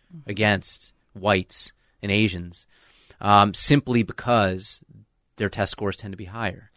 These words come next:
Speaker 1: Mm-hmm.
Speaker 2: And that is un-American, and that is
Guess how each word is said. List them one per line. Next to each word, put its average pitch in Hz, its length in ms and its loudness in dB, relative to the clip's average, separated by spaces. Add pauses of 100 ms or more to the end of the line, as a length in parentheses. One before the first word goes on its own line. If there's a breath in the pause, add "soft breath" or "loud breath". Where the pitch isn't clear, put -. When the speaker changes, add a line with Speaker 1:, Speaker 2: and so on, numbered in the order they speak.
(140)
Speaker 1:
Mm-hmm. 151 320 -18
Speaker 2:
And 107 360 0
that 107 240 -2
is 101 80 -2
un-American, 104 760 -4
and 101 220 -12
that 95 160 -8
is 95 540 -8